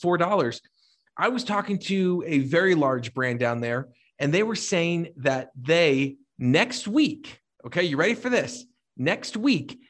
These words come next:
they are starting their Super Bowl chicken wing,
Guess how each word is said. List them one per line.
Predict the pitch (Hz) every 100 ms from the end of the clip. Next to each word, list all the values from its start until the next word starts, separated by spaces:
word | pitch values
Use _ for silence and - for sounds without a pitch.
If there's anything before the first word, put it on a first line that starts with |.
| _ -
they | 123 175 196 220 - 185
are | 180
starting | - - 185 185 160 151 147 - _ _ _
their | 131 151 151
Super | - - 247 247 220
Bowl | 151 185 180
chicken | 175 214 208 202 170
wing, | 160 160 160 156 160